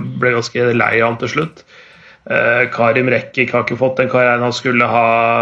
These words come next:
Eh, Rakitic ferdig, eh, på en måte, i, der hvor han var.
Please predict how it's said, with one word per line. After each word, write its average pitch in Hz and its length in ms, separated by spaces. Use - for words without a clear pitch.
Eh, 110 680
Rakitic 123 640
ferdig, 127 400
eh, 127 480
på 135 160
en 131 80
måte, 135 260
i, 127 100
der 131 240
hvor 131 140
han 120 240
var. 123 380